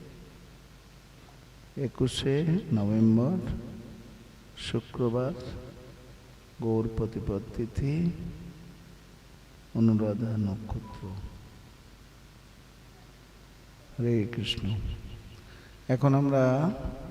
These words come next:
শিল প্রভুপাদের উদ্ধৃতি থেকে পাঠ করে শ্রবণ করব। তৎপরে অমল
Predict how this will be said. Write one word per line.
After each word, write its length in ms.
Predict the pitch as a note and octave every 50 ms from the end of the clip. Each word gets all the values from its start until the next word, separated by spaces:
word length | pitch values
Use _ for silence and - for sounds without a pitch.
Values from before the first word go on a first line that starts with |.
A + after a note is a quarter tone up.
| - - - - - - - - - - - - - - -
শিল 340 | - - - C3+ C3+ C3 B2+
প্রভুপাদের 800 | C3+ - B2+ B2+ B2 B2 B2+ B2+ C3 C3 B2 C3 C3+ C#3 C#3 C3+ C3+ C#3 C#3 C#3
উদ্ধৃতি 540 | D3 B2+ A#2+ B2+ C3 B2+ C3 A#2+ - B2+ A#2+ B2
থেকে 240 | - A#2+ A#2+ - B2 B2 -
পাঠ 120 | A#2 G#2+ G#2+ - -
করে 220 | - A2+ A2 A2+ A#2+
শ্রবণ 400 | - - - A2 A2 A2+ A2+ A2+ G#2+
করব। 320 | B2 A#2 A2+ B2 C#3 D#3+ E3 -
তৎপরে 600 | - G#2 G2 - - - - - A2+ A#2+ B2+ D3+ F#3 G#3+ A3 - - - - - - - - - - - - -
অমল 280 | A2+ A#2 B2+ B2 B2+